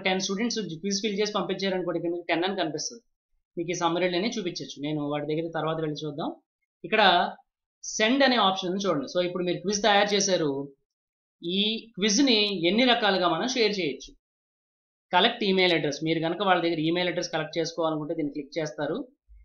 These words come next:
ఇప్పుడు దీన్ని email ద్వారా పంపించొచ్చు. అదేవిధంగా link యూఆర్ఎల్ని copy చేసి పంపించొచ్చు, లేదా క్విజ్ని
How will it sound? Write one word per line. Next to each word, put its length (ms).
ఇప్పుడు 200
దీన్ని 340
email 340
ద్వారా 260
పంపించొచ్చు. 600
అదేవిధంగా 580
link 360
యూఆర్ఎల్ని 460
copy 240
చేసి 200
పంపించొచ్చు, 480
లేదా 180
క్విజ్ని 320